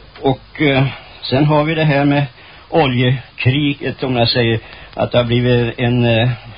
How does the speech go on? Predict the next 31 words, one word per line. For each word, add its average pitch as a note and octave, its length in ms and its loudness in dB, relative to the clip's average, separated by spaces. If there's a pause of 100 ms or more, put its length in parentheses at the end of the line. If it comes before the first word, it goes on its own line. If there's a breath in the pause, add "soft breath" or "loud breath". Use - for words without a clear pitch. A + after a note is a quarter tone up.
(160)
en A#2 60 -8
krissituation, B2+ 920 -2
att A#2 140 -2
de B2 100 -2
börjar A#2 220 0
på A#2+ 140 -6
konkurrera B2 720 0
där. A#2+ 280 0 (580 loud breath)
Och A#2+ 400 2 (200)
det C#3 260 0
är C#3+ 140 2 (100)
bara C3+ 280 0
början C3 800 0 (640 loud breath)
till C#3 320 2
ett C#3 160 -2
handelskrig A#2+ 880 0
som C3 160 -4
kommer B2+ 340 0 (260 loud breath)
att B2+ 140 -4
fortsätta. A2+ 720 -2
Och B2 280 -2
det B2+ 80 0
är C#3+ 120 2
just C#3+ 280 0
det C#3+ 160 0
som C#3+ 140 -2
är C#3 60 0
frö C3 340 0
till B2+ 280 -2 (260 loud breath)
ett A#2+ 200 0
världskrig. A2 640 -2